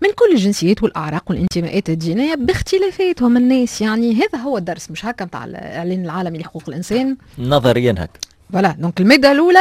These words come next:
Speaker 1: يقول لك: "يولد جميع الناس أحرارا ومتساويين في الكرامة والحقوق". شو محليها ال-، المادة الأولى هذه، آه، نصها؟ أما ناقصة، ناقصة، خاطر نورمالمون يولد جميع الناس أحرارا ومتساويين في الكرامة والحقوق.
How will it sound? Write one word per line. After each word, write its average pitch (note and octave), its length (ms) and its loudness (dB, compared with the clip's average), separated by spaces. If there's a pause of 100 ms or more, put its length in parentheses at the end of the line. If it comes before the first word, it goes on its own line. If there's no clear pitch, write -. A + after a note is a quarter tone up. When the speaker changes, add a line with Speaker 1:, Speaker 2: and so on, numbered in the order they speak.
Speaker 1:
يقول E4+ 200 2
لك: E4+ 160 0
"يولد D4+ 320 2
جميع G#3 320 -2
الناس F3 300 -6 (400)
أحرارا F4 460 2
ومتساويين E4+ 560 0
في - 100 -2
الكرامة D4 420 0
والحقوق". E4+ 680 2 (240)
شو - 140 -4
محليها F4+ 400 2
ال-، E3 120 -4
المادة F#3+ 340 2
الأولى F#3 200 4
هذه، G3 320 0
آه، - 680 -4
نصها؟ G3 480 0 (480)
أما F#4 120 4 (160)
ناقصة، - 280 2
ناقصة، D4+ 280 2
خاطر D4+ 180 4
نورمالمون D4 460 6 (120)
يولد D4 400 6
جميع A#3 300 2
الناس A3+ 260 2
أحرارا B3 460 2
ومتساويين A#3+ 640 4
في - 80 -4
الكرامة G#3 380 2
والحقوق. G3 640 2